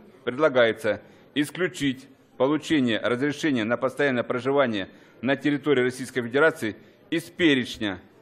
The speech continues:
оснований утраты статуса беженца и временного убежища. Практика, сложившаяся с урегулированием правового положения, в том числе граждан Украины, проживающих сегодня на территории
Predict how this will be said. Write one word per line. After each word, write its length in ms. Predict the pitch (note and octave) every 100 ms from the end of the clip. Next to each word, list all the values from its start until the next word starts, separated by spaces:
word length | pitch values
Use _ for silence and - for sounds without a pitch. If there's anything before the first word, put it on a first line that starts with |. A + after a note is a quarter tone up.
| -
оснований 600 | B2 C#3+ C#3 D#3+ D3 C3
утраты 480 | B2+ - D#3 D3+ A#2+
статуса 720 | - C#3 B2+ G#2+ - - G#2+
беженца 600 | A2+ D3+ D3+ C#3 D3 C3 - - -
и 80 |
временного 440 | A2+ C#3 C#3+ C#3+ C#3+
убежища. 680 | D3+ C#3 G#2+ F#2+ - E2 - - _ _ _ -
Практика, 500 | D3+ E3 - C3+ A#2
сложившаяся 540 | A2 C3 D#3+ - B2+
с 160 | A#2 -
урегулированием 720 | C#3+ D3 D3 D#3 C3 A#2 A2
правового 440 | - B2 B2+ D3 C3+
положения, 460 | B2 A#2 C#3+ C#3
в 40 | G#2+
том 180 | D3+ C#3
числе 240 | - C3+
граждан 480 | A2 C#3 A#2 A#2 A2 - - -
Украины, 520 | B2+ C#3+ C#3+ A#2+ G#2
проживающих 600 | A2 A#2 C3+ C3 A2+ G#2+
сегодня 260 | - A#2+ A#2
на 60 |
территории 500 | B2+ A#2+ C3+ B2 G#2